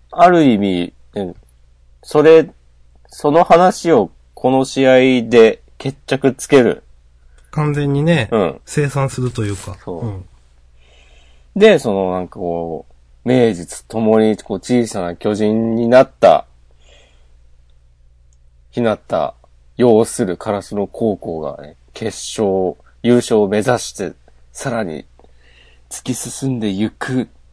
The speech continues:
Speaker 1: 感、みたいなね。
Speaker 2: これ、私も今、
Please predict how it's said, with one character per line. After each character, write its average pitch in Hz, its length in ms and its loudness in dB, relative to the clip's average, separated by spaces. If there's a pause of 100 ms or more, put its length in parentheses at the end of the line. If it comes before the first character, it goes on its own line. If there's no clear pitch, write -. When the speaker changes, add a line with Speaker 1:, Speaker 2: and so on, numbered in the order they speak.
(840)
Speaker 1:
感、 127 360 -2 (320)
み 110 100 -14
た - 100 -12
い - 40 -12
な - 60 -16
ね。 - 160 -18 (1200)
Speaker 2:
こ - 160 -8
れ、 175 580 0 (240)
私 147 300 0
も 180 140 2
今、 143 520 2